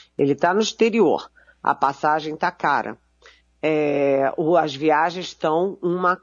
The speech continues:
confusão infernal com essa história de ter ou não ter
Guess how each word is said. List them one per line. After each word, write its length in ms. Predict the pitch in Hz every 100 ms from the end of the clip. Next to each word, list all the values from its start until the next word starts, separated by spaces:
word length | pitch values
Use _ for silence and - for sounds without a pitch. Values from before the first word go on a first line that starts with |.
| _
confusão 920 | 190 175 180 - - 185 135 151 151 156
infernal 640 | 175 185 170 151 147 170
com 100 | 175
essa 220 | 165 160
história 420 | 151 - 147 147
de 140 | 139 139
ter 320 | - 156 160
ou 100 | 160
não 240 | 156 143 - -
ter 260 | 151 196